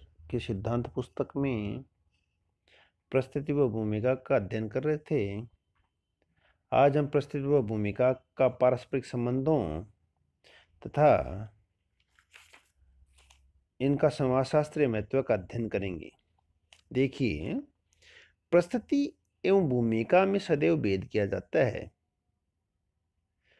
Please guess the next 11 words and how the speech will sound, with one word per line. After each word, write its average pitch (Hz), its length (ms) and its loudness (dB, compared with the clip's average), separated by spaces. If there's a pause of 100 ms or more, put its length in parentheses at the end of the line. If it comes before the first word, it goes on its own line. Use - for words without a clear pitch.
(280)
प्रस्तुति 175 540 2
एक 165 100 -2
समाजशास्त्रीय 151 720 0
अवधारणा 147 400 2
है, 143 360 -4 (1160)
यह 165 260 6
एक 170 100 2
सामाजिक 139 440 2
सांस्कृतिक 147 580 -4
तथ्य - 260 -6
है, - 320 -6